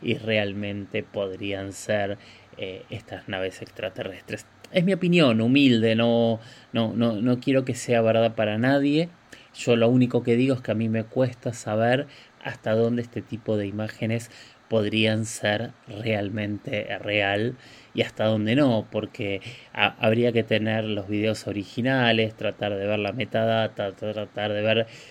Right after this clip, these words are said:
si de alguna manera hay algún tipo de retoque, porque desde la lógica es muy difícil que esto ocurra.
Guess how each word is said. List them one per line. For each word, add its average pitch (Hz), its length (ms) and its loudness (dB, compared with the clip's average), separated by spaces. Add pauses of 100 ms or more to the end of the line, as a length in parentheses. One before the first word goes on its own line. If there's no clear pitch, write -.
(140)
si 101 280 -6
de 107 100 0
alguna 107 320 0
manera 104 340 -4
hay 107 140 -2
algún 107 280 -4
tipo 107 320 -6
de 104 100 -4
retoque, 117 680 0 (1700)
porque 113 380 -4
desde 113 280 -2
la 110 120 4
lógica 113 500 -2
es - 160 -6
muy 110 220 0
difícil 98 600 -8
que 98 100 -10
esto - 220 -18
ocurra. 92 420 -14